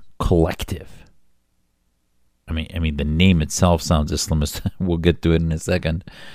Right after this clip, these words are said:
And also some more viral conversations about Congresswoman Ilhan Omar, a video that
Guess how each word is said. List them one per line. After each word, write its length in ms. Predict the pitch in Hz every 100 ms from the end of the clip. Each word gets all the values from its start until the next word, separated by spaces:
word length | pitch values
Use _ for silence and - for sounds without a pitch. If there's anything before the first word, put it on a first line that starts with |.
| - - - -
And 160 | - 190
also 380 | 247 220 160
some 480 | 120 131 127 117 - - - - - _
more 280 | 120 127 143
viral 520 | 117 95 113 123 110
conversations 800 | - 110 107 101 120 113 - 92
about 420 | 92 90 90 85 -
Congresswoman 580 | 101 92 90 - 90
Ilhan 340 | 73 85 87 82
Omar, 480 | 87 107 104 101 90 - - - - - -
a 120 | - 87
video 460 | 110 120 117 104
that 460 | 92 90 87 -